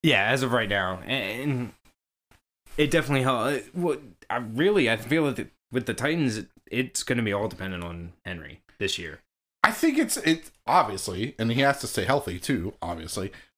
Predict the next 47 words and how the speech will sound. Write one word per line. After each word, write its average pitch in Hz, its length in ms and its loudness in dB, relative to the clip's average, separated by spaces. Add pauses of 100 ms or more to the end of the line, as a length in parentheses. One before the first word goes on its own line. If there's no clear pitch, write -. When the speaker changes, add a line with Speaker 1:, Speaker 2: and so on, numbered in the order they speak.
(120)
Speaker 2:
I 120 60 4
think 196 180 2
it's 202 100 -2
dependent 196 340 4
on 170 80 2
Henry. 175 340 2
I - 60 4
think 311 240 -2
it's 233 140 0
also 156 280 2
dependent 131 320 2
on 110 120 0
Vrabel 117 500 0
fixing 113 360 -4
the 98 80 -4
defense. 87 520 -10 (280)
I 113 120 4
trust - 360 0
that 160 60 4
Speaker 1:
Yes. 127 180 2
Speaker 2:
he 135 60 2
can 117 80 2
do 127 140 4
that, 90 280 -4 (360)
and 123 100 0
so 127 140 2
because 165 340 2
of 139 80 2
that, 113 300 4
like, 104 140 0
I'm 117 160 4
okay 127 280 0
with 113 140 -6
thinking 113 260 -2
they're 107 140 0
gonna 101 180 -4
win. 101 220 -2
Speaker 1:
And 139 100 2
honestly, 196 320 0
it 113 40 -2
might 117 220 0
Speaker 2:
But 101 140 0
Speaker 1:
help 117 320 0
with 104 160 0
Henry 104 280 -2
being 107 300 0
back 87 340 -2